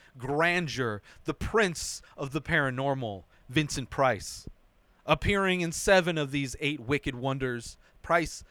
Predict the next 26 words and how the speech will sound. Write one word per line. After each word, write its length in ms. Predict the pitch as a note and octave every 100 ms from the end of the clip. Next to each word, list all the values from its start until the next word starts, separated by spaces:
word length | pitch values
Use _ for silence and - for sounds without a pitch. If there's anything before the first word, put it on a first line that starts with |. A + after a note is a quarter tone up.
| _ _
proved 460 | - B3 C#4 B3+ C#3
why 440 | D3 G#3+ G#3 G3+
he's 500 | D#3+ E3 C3+ - - -
cinema's 560 | - - G#3+ F#3 E3 B2+
go-to 640 | A2+ G3+ F3+ - A3 G3+
ghoul, 480 | C3 F3 G3 A#2+ F#2+ _ _ _ _ _ -
chewing 420 | - C#4 C#4+ A#3
through 240 | F3 A#3 A#3
the 120 | F3+
scenery 500 | - G#3 F#3+ F3+ D#3+
with 240 | D3 D3
devilish 480 | F3+ C#3 B2+ B2 -
delight. 480 | - A2 G2 F#2 - _ _ _ _ _ _ _ _ _ _ _ _ _ _
So 240 | - A#3 G#3+
if 160 | G#3
you're, 420 | A3 A#3+ A#3 G#3 G3 _ _
if 220 | F3+ -
you've 220 | B3 A3 E3+
been 300 | A3+ G3 A3 -
possessing 1400 | - G#3+ B3 B3+ B3 A#3+ F#3 E3+ B3 G#3+ B3 G#3 F#3 D#3+ _ _ _
the 140 | C#3+ E3+
thought 500 | - G3+ F3+ F3 - - _ _ -
of 160 | D#3+
a 80 | D#3
cinematic 640 | C#3+ - E3+ D#3+ D3+ C3+
journey, 560 | - C#3 C#3 C3 A#2+ A2